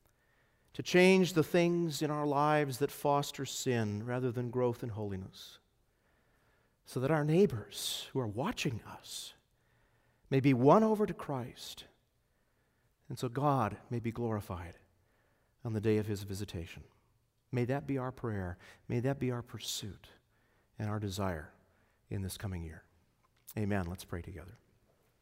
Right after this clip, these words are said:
Gracious God in heaven, we thank you that you have so graciously plucked us out of the, the garbage pail of humanity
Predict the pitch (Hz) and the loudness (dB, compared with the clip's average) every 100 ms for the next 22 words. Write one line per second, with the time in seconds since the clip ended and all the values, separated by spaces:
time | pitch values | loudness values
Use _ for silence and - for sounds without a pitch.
0 | _ _ _ _ _ _ _ _ _ _ | _ _ _ _ _ _ _ _ _ _
1 | _ _ - _ _ _ _ _ _ _ | _ _ -20 _ _ _ _ _ _ _
2 | _ _ - 143 139 135 - 123 123 107 | _ _ 2 4 4 0 0 2 2 0
3 | 95 131 123 113 107 107 123 120 113 104 | -2 -2 -2 0 -2 -2 0 2 0 -4
4 | 95 101 117 135 104 123 120 113 113 - | -4 -4 -2 -2 -2 -2 0 0 -2 -10
5 | - - - - - - 151 123 143 147 | -20 -20 -20 -20 -8 2 2 6 8 8
6 | 147 - 147 139 - - 170 - - - | 4 -2 0 0 -2 4 4 4 -4 2
7 | 139 135 - - - - - - _ - | 4 2 -2 -6 -10 -20 -20 -20 _ 2
8 | 143 143 139 123 143 135 123 127 123 127 | 6 6 6 2 -2 -2 0 -2 2 4
9 | 147 170 151 123 - 151 139 135 131 131 | 8 8 6 2 -2 4 6 8 6 4
10 | 131 120 123 113 110 113 107 - 87 78 | 0 -4 -4 -2 -2 -4 -6 -6 -8 -8